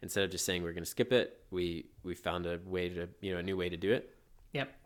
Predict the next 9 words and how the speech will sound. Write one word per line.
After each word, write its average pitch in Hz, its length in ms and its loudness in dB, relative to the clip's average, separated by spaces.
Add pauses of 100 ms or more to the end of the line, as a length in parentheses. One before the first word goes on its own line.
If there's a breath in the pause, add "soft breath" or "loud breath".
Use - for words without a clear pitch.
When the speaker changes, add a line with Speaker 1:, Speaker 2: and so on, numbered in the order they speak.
(440)
Speaker 1:
Um, 92 300 0 (400 soft breath)
and 101 100 -6
so 113 100 4
I 107 60 6
think 143 200 -2
that, 117 160 2
that, 113 440 6
that 127 220 6
is, - 260 0